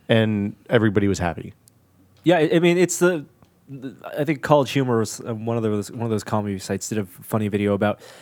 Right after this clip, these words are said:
Speaker 2: you know, Netflix subscriptions and H B O subscriptions. Everyone shares their password. You know, peop-, there's
Speaker 1: Yeah.
Speaker 2: basically, like, one H B O Go account going around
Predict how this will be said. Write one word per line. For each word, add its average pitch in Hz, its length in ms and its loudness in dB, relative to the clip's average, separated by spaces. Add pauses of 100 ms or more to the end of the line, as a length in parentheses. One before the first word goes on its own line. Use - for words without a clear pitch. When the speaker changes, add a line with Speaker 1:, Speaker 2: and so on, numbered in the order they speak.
(220)
Speaker 2:
you 104 100 -2
know, 117 140 2
Netflix 127 200 0
subscriptions 123 460 -2
and 113 100 -6
H 123 140 -4
B 127 80 0
O 117 40 2
subscriptions. 101 720 -6 (360)
Everyone 139 360 4
shares 117 300 2
their 107 80 -2
password. - 460 -10 (520)
You 101 80 -8
know, 95 80 -4
peop-, - 360 -4
there's 117 180 4
Speaker 1:
Yeah. 107 80 6
Speaker 2:
basically, 120 280 2
like, 107 160 0
one 117 400 0
H 117 240 -4
B 120 80 2
O 104 80 0
Go 104 240 0
account 98 340 -6
going 104 220 0
around 98 420 0